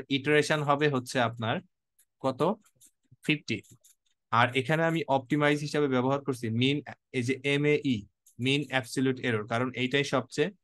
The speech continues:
সহজ। এটা আমি এখন টিউন করলাম। টিউন করলাম কেন? কারণ হচ্ছে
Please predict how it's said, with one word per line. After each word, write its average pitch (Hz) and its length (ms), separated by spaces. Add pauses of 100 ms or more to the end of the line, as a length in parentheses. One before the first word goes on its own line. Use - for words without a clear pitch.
(180)
সহজ। 113 480 (1900)
এটা 151 200
আমি 160 120
এখন 151 200 (160)
টিউন 160 200
করলাম। 139 460 (1300)
টিউন 143 180
করলাম 151 340
কেন? 139 220 (420)
কারণ 131 280
হচ্ছে 151 420